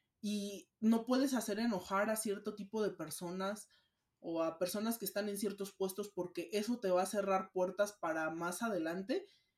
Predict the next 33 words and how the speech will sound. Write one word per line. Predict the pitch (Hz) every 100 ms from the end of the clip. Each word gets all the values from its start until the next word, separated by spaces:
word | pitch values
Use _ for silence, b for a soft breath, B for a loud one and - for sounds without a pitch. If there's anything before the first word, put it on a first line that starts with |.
| _ 226
Es | 233
como | 294 294
de | 240 -
cabrón, | 202 208 247 320 294 _ _ _
o | 196
sea, | 196 190
y | 196
mis | 196 180
derechos | 180 208 277 381 277
laborales, | 196 170 165 220 311 359 311
o | 233
sea, | 233 208 - _ _ b b b _
y, | 247 262 - _ _ _ - 294
ah, | 254
no, | 269 254
no | 262
sé, | 262 220 196 -
o | 180
sea, | 185
somos | 180 226 285
los | 294 233
que | 185
más | 180 196
nos | 233 -
ponemos | 202 190 196 233 220
a, | 170 -
a | 180 175
pensar | 175 170 - 180 196
sobre | - 226 196 190
estas | - 220 -
cosas | 196 240 262 226
a | 202
veces | 254 277 339 359